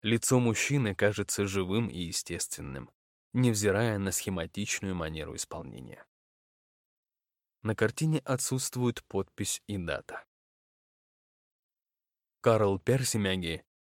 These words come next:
является одним из первых студентов художественной школы «Паллас». Его художественное дарование великолепно адаптировалось и к работе в ирумских лесах, и к обучению в России, Германии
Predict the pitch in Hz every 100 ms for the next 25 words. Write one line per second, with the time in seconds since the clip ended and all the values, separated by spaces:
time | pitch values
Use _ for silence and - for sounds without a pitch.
0 | _ - 104 110 147 151 - 131 127 120
1 | 139 135 123 - - - 151 143 - -
2 | 117 120 120 123 - 120 110 107 101 98
3 | 95 92 - - 90 90 - 92 67 -
4 | - - _ _ _ _ _ _ _ _
5 | - 104 110 - 113 113 117 107 - 98
6 | 95 95 95 101 98 127 117 92 80 _
7 | _ - 113 120 - 123 151 - 139 -
8 | 120 - - 139 131 120 120 113 - -
9 | _ 117 - 110 98 104 - 87 85 _
10 | 95 95 135 143 131 - 127 - 127 113
11 | 127 117 - _ _ _ _ _ _ -
12 | 147 143 139 - 143 139 135 123 107 95
13 | - 92 107 113 104 _ _ _ 110 110
14 | 98 85 80 78 80 80